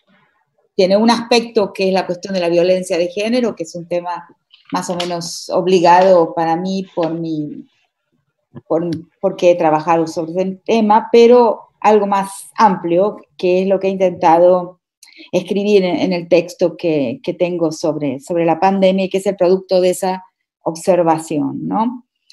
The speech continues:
Em, decir un poco que, mm, que para mí la teoría, eh, es buen-, que de-, bueno, mi texto,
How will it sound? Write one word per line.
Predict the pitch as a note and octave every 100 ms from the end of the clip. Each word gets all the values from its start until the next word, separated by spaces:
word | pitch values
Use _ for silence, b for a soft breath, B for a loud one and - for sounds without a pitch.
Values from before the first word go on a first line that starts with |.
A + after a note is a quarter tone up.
| B B B _ -
Em, | G#3 G3 F#3+ F#3 F3+ F3+ F3+ F3 F3 E3+ E3+ _ _ _ _ _ _ _ _ -
decir | G3 C4 C4 E4
un | D#4+
poco | D#4 D#4 D#4+ D#4
que, | C4 B3+ A#3+ A3 F#3+ F#3+ F#3 _ -
mm, | - F#3 F#3 F3+ F3 E3+ E3+
que | A#3
para | A#3 A#3+ A#3+
mí | C#4+ D#4+ D#4+ D4+ C4 A3
la | A3
teoría, | A3+ A3+ A#3 C4 B3+ A3+ A3+ A#3 - -
eh, | G3 F#3 F3+ -
es | F#3
buen-, | F#3+ G3 _ - - - B B _ _
que | D4
de-, | C#4+ - - -
bueno, | F3 D3+
mi | G#3 C#4+ C4
texto, | C4+ - - D3